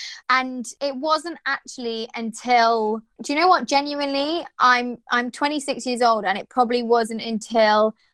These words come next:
I was twenty-four that I actually decided that I should probably start doing some form of exercise. I think the reason why I started doing it was because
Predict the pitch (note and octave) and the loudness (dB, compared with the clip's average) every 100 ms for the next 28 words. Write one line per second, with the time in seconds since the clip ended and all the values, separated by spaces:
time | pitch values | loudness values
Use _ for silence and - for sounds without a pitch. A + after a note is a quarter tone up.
0 | _ A3+ A3 - A#3+ A3+ A3 - A#3+ A#3+ | _ 2 2 -2 -2 -2 -4 2 6 6
1 | F4 A3+ A#3 A#3 - A3+ A3 A3 - - | 4 4 4 4 4 2 4 0 -4 -10
2 | G#3 G#3 G#3 G3+ A3 G#3+ G#3 G#3+ G3+ - | -10 -10 -8 0 0 0 -2 -4 -6 -10
3 | _ G3+ A3 G3+ - - _ G3+ G#3 G3+ | _ -2 4 4 2 -2 _ 2 4 2
4 | G3+ G3 F#3+ G3 - - F#3+ G#3 G3 G3 | 0 -4 -6 -8 -8 -8 -4 -2 0 -2
5 | G3+ G#3 G3 F#3+ F#3 F#3+ F#3 F#3 G3 F#3+ | 0 2 2 2 -2 0 0 0 -6 0
6 | G#3 - A3+ A3 A3 B3+ D#4+ - - C#4+ | 0 0 -2 2 4 4 2 -6 -4 0
7 | G4+ F#4+ F4 E4+ D#4 C#4 C#4 C4 B3+ B3+ | 2 2 4 4 4 4 6 6 2 0
8 | A#3+ A#3 - B3+ A#3 A3 G#3+ B3 A#3+ A3 | -2 -2 2 2 2 -2 -2 -2 -2 -8
9 | - F#3 A3 A3+ A#3 A3+ - A#3 A#3 A#3+ | -6 -6 -6 0 2 2 -2 -6 -2 0
10 | A#3 A3 | 0 -2